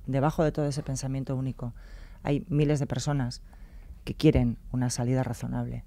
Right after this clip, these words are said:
a la situación en la que está viviendo. Y repito, no quieren seguir como están hasta ahora, pero quieren una salida y quieren seguir conviviendo con España. Y desde España se tiene que dar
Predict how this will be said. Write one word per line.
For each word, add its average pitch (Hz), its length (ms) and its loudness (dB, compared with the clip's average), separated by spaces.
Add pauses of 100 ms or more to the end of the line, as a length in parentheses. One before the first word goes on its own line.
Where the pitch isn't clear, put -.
a 127 120 -2
la 113 100 -2
situación 120 380 -2
en 120 80 0
la 117 80 -4
que - 60 -10
está - 180 -6
viviendo. 120 440 -4
Y 131 40 -2
repito, 127 480 0
no 147 180 0
quieren 156 240 2
seguir 120 320 0
como 123 160 -2
están 120 220 0
hasta 117 200 -2
ahora, 123 280 0 (160)
pero 120 180 2
quieren 127 300 0
una 127 180 -2
salida 120 460 -4 (280)
y - 80 -4
quieren 151 220 6
seguir 139 340 2
conviviendo 123 520 2
con 117 120 -4
España. 117 460 -2 (720)
Y 147 100 2
desde 120 220 -2
España 147 380 0
se 135 120 -4
tiene 135 180 0
que 123 100 -4
dar 131 180 -2